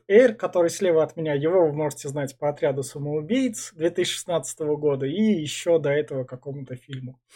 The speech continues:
Ну, помимо "Ярости". Его предложил Кирилл.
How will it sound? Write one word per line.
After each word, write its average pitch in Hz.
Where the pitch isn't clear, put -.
Ну, 160
помимо 175
"Ярости". 143
Его 196
предложил 165
Кирилл. 202